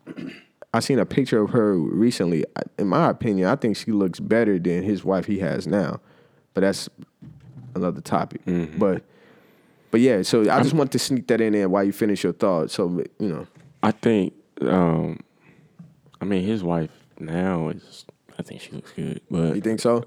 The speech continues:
Speaker 2: Yeah, I mean, she's not ugly.
Speaker 1: She's not, not at all. She's not
Speaker 2: Um,
Speaker 1: ugly at all.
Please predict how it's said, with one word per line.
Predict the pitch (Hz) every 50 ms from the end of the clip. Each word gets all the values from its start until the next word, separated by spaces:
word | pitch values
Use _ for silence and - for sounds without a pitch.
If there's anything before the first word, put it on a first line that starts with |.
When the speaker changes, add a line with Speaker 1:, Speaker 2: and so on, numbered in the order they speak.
| - _
Speaker 2:
Yeah, | - 147 151 110 87
I | 87
mean, | 101 107 101 98 90 87
she's | - - - -
not | 113 104 80 78
ugly. | 95 101 98 92 90 90 90 - _ - - - - -
Speaker 1:
She's | - -
not, | 151 143 123
not | 139 156 156
at | 156 156
all. | 156 131 101
She's | - -
not | - 175 147 113 71
Speaker 2:
Um, | 92
Speaker 1:
ugly | 110 110 110 107 104
at | 104
all. | 104 87 65 -